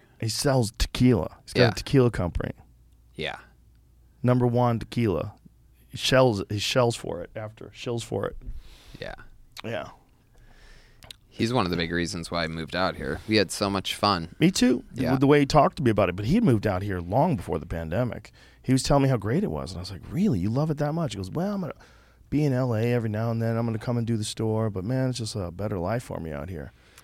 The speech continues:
Speaker 1: 'Cause,
Speaker 2: The
Speaker 1: you know,
Speaker 2: live
Speaker 1: he's a golfer.
Speaker 2: Golf and live music.
Speaker 1: Yes, yes.
Speaker 2: Getting to, having the option to go see multiple different types of shows, uh,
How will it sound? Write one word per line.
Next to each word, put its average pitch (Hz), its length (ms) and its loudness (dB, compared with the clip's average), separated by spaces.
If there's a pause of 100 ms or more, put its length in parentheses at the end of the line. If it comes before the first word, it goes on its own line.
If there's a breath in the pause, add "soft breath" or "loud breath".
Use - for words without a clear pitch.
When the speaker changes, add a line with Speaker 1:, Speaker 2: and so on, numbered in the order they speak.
(260 soft breath)
Speaker 1:
'Cause, 139 140 -2
Speaker 2:
The 113 60 6
Speaker 1:
you 117 40 10
know, 113 60 10
Speaker 2:
live 113 100 6
Speaker 1:
he's 156 120 2
a 123 60 0
golfer. 123 520 -4 (260)
Speaker 2:
Golf 117 460 6
and 113 260 2
live 101 320 2
music. 127 580 -4
Speaker 1:
Yes, 92 720 0
yes. 80 280 2
Speaker 2:
Getting 117 280 2
to, 110 460 -2
having 131 460 0
the 104 140 -2 (120)
option 107 640 2
to 101 100 2
go 92 220 2
see 87 500 0 (120)
multiple 98 1120 2 (440)
different 101 360 0
types 98 340 0
of 95 100 -8
shows, 85 600 -2 (180)
uh, 82 400 -2